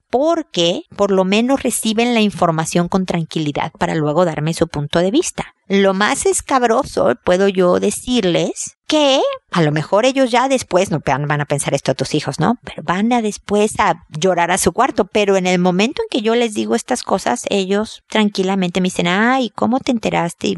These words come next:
"Ah, ok, ¿y qué opinas?". Y, "No, hija, mira, eso no está bien por estas razones, tal vez de-, deberías de hacerlo así". La reacción enojada, el interrogatorio agresivo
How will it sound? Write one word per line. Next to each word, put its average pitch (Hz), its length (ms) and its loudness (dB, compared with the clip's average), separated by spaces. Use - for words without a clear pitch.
"Ah, 151 320 -2
ok, - 160 -6
¿y 185 160 0
qué 180 140 -2
opinas?". 156 580 -2
Y, - 180 -6
"No, 175 240 2
hija, 208 320 -2
mira, 147 300 -2
eso 156 220 -2
no 160 100 0
está - 240 -2
bien 180 480 2
por 196 160 0
estas 165 300 -2
razones, 196 720 2
tal 151 240 -2
vez 156 260 -2
de-, - 400 -8
deberías 151 500 0
de 147 60 2
hacerlo 143 360 0
así". 247 380 0
La 175 220 -2
reacción 202 760 0
enojada, 180 600 2
el 170 100 -2
interrogatorio 160 1120 0
agresivo 160 680 -4